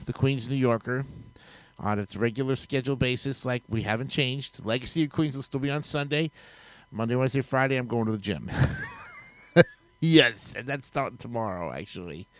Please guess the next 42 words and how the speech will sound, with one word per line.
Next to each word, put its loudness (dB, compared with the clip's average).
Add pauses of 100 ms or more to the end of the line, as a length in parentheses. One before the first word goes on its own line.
(300)
So -6
I -10
can't -4
wait -4
to -16
do -6
that -4
and -18
kinda -4 (680)
take 4
time 4
for 0
myself, 0
'cause -4
I 0
realize 0
that -4 (240)
I, 0
I -2
need -4
to -8
get -4
into -8
some -6
serious -2
shape -4
and -8
get -6
back -4
on -4
the -6 (460)
track 0
to -12
fitness -10
here, -12 (180)
okay? 0 (880)
So 12
with 10
all 12
that 6
put 6
aside, 2